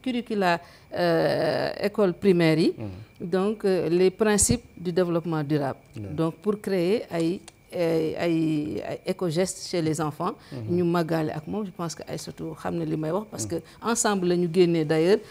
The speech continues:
Speaker 1: la bande dessinée avec la direction de l'environnement.
Speaker 2: Mhm.
Speaker 1: Donc, yooyu yëpp ñu ngi ciy, ñu ngi ciy def.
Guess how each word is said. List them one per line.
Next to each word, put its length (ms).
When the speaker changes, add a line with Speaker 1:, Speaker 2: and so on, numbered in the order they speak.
Speaker 1:
la 140
bande 280
dessinée 520
avec 240
la 220
direction 340
de 60
l'environnement. 540
Speaker 2:
Mhm. 260
Speaker 1:
Donc, 220
yooyu 200
yëpp 120
ñu 140
ngi 100
ciy, 200
ñu 120
ngi 80
ciy 120
def. 180